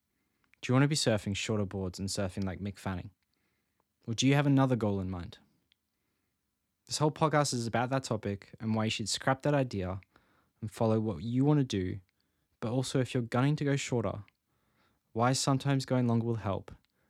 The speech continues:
and how to navigate the whole changing of boards. And before I jump into the detail about this one, there is a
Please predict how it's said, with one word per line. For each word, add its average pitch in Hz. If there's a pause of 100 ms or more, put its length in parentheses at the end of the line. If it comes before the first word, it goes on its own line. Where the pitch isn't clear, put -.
(120)
and 107
how 123
to 123
navigate 113
the 110
whole 101
changing 95
of 85
boards. - (1900)
And 117
before 147
I 135
jump 127
into 120
the 113
detail 123
about 110
this 113
one, 110
there 95
is 117
a 117